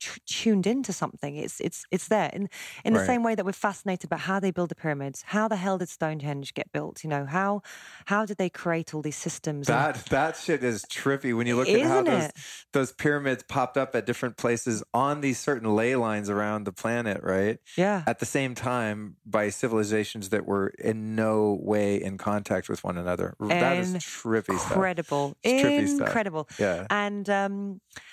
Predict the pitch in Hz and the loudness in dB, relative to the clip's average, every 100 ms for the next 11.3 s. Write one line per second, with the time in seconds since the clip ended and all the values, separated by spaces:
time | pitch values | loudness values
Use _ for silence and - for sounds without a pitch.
0 | - 202 202 - 202 202 240 233 170 156 | -4 -2 0 2 2 4 2 2 0 0
1 | 196 - - 233 - - 196 - 190 190 | 0 -2 -4 -4 -2 -2 -2 0 0 0
2 | 180 185 175 175 - 170 165 _ - 165 | 0 0 0 -2 -4 -4 -4 _ -4 -2
3 | 156 - - 160 151 147 160 160 160 - | -4 -8 -4 -4 -2 0 0 0 -2 -4
4 | 156 - - - 139 - 156 156 151 175 | -10 -12 -14 -12 -10 -4 0 0 0 -2
5 | 170 180 175 160 - - - - _ 151 | -2 -2 -4 -6 -14 -18 -18 -20 _ -4
6 | - - - - 165 160 165 - 190 - | -4 -10 -12 -2 0 2 2 2 0 0
7 | 175 160 151 151 156 - 165 143 143 - | -2 -2 -4 -2 -2 0 0 0 -4 -4
8 | 147 - - 151 151 - - 143 143 143 | -8 -6 -6 -4 -4 -4 -4 -2 -2 -4
9 | 143 - - 165 - 165 170 - 156 147 | -10 -18 -2 -2 0 -2 -4 -2 -4 -6
10 | - 156 147 143 175 185 165 139 139 131 | -4 -2 0 2 0 0 -8 -6 -6 -6
11 | 117 135 180 | -6 -4 -6